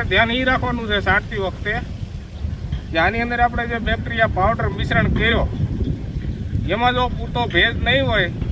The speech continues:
તો આવી રીતનો પવનમાં પાવડર ઉડશે અને પવનમાં પાવડર ઉડશે, તે પાવડર ઉડીને પાન ઉપર ચોંટશે, તો પાન ઉપર બેક્ટેરિયા પાવડર બિલકુલ કામ નહીં કરે. જે ઘાસના કે રેતીના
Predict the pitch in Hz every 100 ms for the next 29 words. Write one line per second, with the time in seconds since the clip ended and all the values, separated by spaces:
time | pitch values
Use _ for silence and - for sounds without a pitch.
0 | - - - - - 165 220 240 247 240
1 | 208 233 247 240 226 226 233 226 240 -
2 | 160 113 101 - - - - - - -
3 | - - - - - 143 185 233 247 247
4 | 240 247 247 247 254 214 254 240 233 240
5 | 233 220 233 240 233 226 240 247 254 226
6 | 254 262 247 240 208 196 190 120 - -
7 | - - - - - - 165 165 170 196
8 | 254 247 240 247 240 226 220 226 233 233
9 | 226 220 220 220 196 214 - 214 214 208
10 | 196 202 196 214 196 127 104 - - -
11 | - - - - - - 151 196 214 -
12 | - - - - - 160 196 208 214 208
13 | 208 196 180 180 202 208